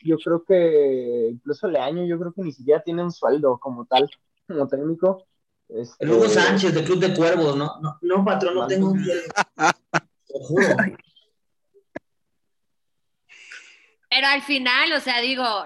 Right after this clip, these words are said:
Speaker 3: la última
Speaker 1: Sí.
Speaker 3: palabra la tiene Amaury, ¿no? O sea, si ves que tu, tu, tu equipo se lo está llevando por las patas, pues, le das las gracias.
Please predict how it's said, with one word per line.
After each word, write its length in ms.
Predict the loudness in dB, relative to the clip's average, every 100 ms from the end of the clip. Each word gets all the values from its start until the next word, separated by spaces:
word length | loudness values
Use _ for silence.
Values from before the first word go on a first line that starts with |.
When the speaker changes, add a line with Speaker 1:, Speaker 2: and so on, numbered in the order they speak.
| -2
Speaker 3:
la 220 | -2 -2
última 300 | -6 -6 -4
Speaker 1:
Sí. 40 |
Speaker 3:
palabra 360 | -2 0 0 0
la 180 | -2 -2
tiene 380 | -4 -2 -2 -2
Amaury, 500 | -2 -2 -4 -4 -6
¿no? 200 | -6 -6
O 20 |
sea, 160 | -4 -6
si 140 | -8
ves 200 | -8 -8
que 120 | -6
tu, 120 | -6 -6 -8 -10 -20
tu, 140 | -16
tu 100 | -8
equipo 300 | -6 -6 -6
se 80 | -8
lo 80 | -6
está 180 | -2 -2
llevando 460 | 0 0 -2 -4
por 120 | -10
las 200 | -8 -8 -4
patas, 300 | -4 -4 -8
pues, 200 | -12 -20 _ _ _
le 160 | -6
das 160 | -4 -2
las 160 | -6
gracias. 760 | -6 -4 -4 -4 -6 -4 -4 -8